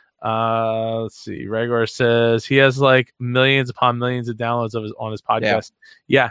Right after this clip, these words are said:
Speaker 1: Dave does. Yeah, he's a Hall of Famer. He is.
Speaker 2: And he's got,
Speaker 1: Uh,
Speaker 2: what, like, four podcasts going right now. He's got Ask the Podcast Coach, School Podcasting, uh, uh, Podcast
Speaker 1: Rodeo.
Speaker 2: Roundtable.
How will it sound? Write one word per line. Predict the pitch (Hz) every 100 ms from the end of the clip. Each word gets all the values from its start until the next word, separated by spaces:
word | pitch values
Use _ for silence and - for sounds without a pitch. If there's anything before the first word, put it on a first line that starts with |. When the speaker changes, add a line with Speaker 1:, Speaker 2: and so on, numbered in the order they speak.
| -
Speaker 1:
Dave | 131 135 123
does. | 131 127 104 -
Yeah, | 117 113
he's | 110 110
a | 113
Hall | 104 120 113
of |
Famer. | - 117 123 92 -
He | 110 107 110
is. | 110 113 98 - - -
Speaker 2:
And | 113
he's | 220
got, | - 131 92
Speaker 1:
Uh, | 92 95
Speaker 2:
what, | 101 90 -
like, | 104 -
four | - - 160 180
podcasts | - 139 147 151 101 -
going | 101 85 82
right | 85
now. | 67 67 64 -
He's | 117
got | - 95
Ask | 127 147
the |
Podcast | 113 131 120 123 104 -
Coach, | 104 101 - _
School | - 156
Podcasting, | 151 135 120 113 98 - 98 92 _ _ _ _ _ -
uh, | 101 95 90 87 80 _ _ _ -
uh, | 98 98 -
Podcast | 143 - -
Speaker 1:
Rodeo. | 120 123
Speaker 2:
Roundtable. | 143 123 135 117 104 107 127